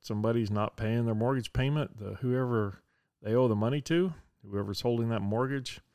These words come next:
might wanna get rid of it. Uh, so if you let it be known to your, uh, lender relations, the people that you know that are in that lending business,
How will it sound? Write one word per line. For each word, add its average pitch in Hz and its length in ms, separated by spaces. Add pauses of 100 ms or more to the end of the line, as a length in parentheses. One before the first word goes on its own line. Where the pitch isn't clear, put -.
(480)
might 101 160
wanna 117 180
get 104 140
rid 117 180
of 135 120
it. - 140 (280)
Uh, 92 280 (1300)
so 98 800 (600)
if - 240
you 104 160
let 110 160
it - 80
be 101 100
known 113 440
to - 120
your, 95 560 (800)
uh, - 320 (260)
lender 104 640 (680)
relations, 101 680 (120)
the - 80
people 104 320
that 95 100
you 101 100
know 95 300
that 92 140
are 92 80
in 90 140
that 90 220 (140)
lending 113 420
business, 87 460